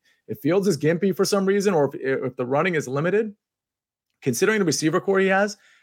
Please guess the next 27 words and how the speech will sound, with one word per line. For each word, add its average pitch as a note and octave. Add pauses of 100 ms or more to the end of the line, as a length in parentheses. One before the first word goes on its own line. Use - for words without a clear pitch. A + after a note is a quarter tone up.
(140)
it, -
it C#3+
could G3+
be B3
a A3
problem D#3
from C3
a B2
game C3
script -
standpoint. A2 (180)
Uh, B2
but, C3
you C#3+
know, A#2 (260)
I, C#3
it's C#3
a C3+
chance D3
I'm C3+
willing B2+
to A2
take. C3 (320)
In C#3
tournaments, F3
just D3+
know C3